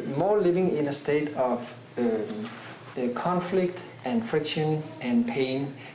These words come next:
that leads us to a constant <clears throat> run-in with, uh, suffering. And the idea is that, um, many things are, are painful and makes us suffer.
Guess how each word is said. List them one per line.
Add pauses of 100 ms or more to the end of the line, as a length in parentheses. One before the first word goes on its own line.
(100)
that
leads
us
to (220)
a
constant (120)
<clears throat> (500)
run-in (160)
with,
uh,
suffering. (600)
And
the
idea
is
that, (440)
um,
many
things
are,
are
painful
and
makes
us
suffer.